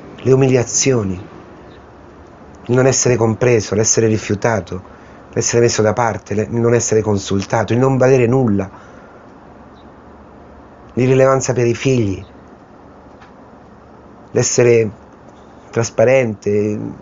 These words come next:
irrilevante per la, per il marito forse, le,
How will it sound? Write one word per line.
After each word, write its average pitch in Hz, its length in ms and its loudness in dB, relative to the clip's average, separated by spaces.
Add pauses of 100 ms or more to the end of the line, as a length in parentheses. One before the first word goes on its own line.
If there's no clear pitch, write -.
(160)
irrilevante 127 600 0
per 113 140 -2
la, 113 220 -2 (160)
per 127 120 -2
il 117 100 0
marito 117 420 0
forse, - 760 -8 (2000)
le, 110 580 0